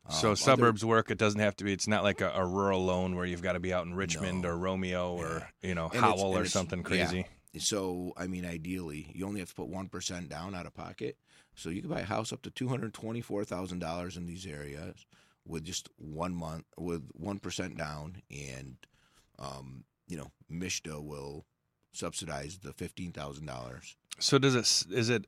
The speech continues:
Speaker 1: is it an F H A loan? 'Cause I, I think two twenty-four or whatever, isn't that the, the
Speaker 2: No,
Speaker 1: cap for Mish-, for F H A
Speaker 2: no,
Speaker 1: also, or?
Speaker 2: F H A is closer to two eighty for the single
Speaker 1: Oh,
Speaker 2: family
Speaker 1: wow,
Speaker 2: cap
Speaker 1: yeah,
Speaker 2: in
Speaker 1: okay,
Speaker 2: Oakland.
Speaker 1: it's way up.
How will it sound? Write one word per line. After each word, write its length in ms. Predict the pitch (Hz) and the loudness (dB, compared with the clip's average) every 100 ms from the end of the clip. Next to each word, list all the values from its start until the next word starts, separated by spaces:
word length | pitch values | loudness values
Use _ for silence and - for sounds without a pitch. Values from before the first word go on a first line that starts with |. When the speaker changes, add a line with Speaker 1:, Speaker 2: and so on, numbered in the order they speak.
| - | 4
Speaker 1:
is 180 | 110 110 | 6 8
it 100 | 107 | 6
an 120 | 104 | 6
F 180 | 113 - | 4 4
H 200 | 127 120 | 4 4
A 120 | 120 | 2
loan? 340 | 107 110 143 - | 2 2 0 -4
'Cause 140 | - 110 | -2 0
I, 40 | |
I 160 | 117 117 | 2 2
think 200 | 139 135 | 2 2
two 140 | 139 | 2
twenty-four 540 | 135 131 120 - 120 113 | 2 2 0 0 2 4
or 60 | |
whatever, 300 | 101 101 98 | 6 4 4
isn't 160 | 98 104 | 0 0
that 160 | 101 - | -2 -2
the, 200 | 92 82 | -6 -6
the 380 | 95 92 85 82 _ | -4 -4 -4 -10 _
Speaker 2:
No, 260 | 113 123 120 | 4 8 10
Speaker 1:
cap 240 | 120 117 | 10 8
for 160 | - 107 | 2 0
Mish-, 240 | 110 113 - - | 0 -2 -8 0
for 180 | 117 | 2
F 220 | 90 107 117 | 6 4 4
H 120 | 131 | 6
A 100 | 131 | 8
Speaker 2:
no, 80 | 127 | 8
Speaker 1:
also, 180 | 120 147 | 8 6
or? 80 | 160 | 8
Speaker 2:
F 60 | 156 | 8
H 140 | - | 8
A 60 | 127 | 6
is 100 | 120 | 4
closer 400 | - 113 107 110 | 2 0 0 0
to 60 | 90 | -2
two 240 | - 110 | 2 2
eighty 260 | 92 95 98 | 4 2 0
for 140 | - | -4
the 260 | 85 80 82 | -6 -4 0
single 280 | - 95 110 | 4 4 4
Speaker 1:
Oh, 40 | |
Speaker 2:
family 120 | 101 95 | 2 2
Speaker 1:
wow, 220 | 90 92 | 2 4
Speaker 2:
cap 200 | 92 92 | 2 4
Speaker 1:
yeah, 140 | 87 | 4
Speaker 2:
in 80 | 92 | 4
Speaker 1:
okay, 120 | 98 | 2
Speaker 2:
Oakland. 60 | 90 | 0
Speaker 1:
it's 140 | 90 95 | -2 -2
way 200 | 92 87 | 0 0
up. 200 | 78 | -2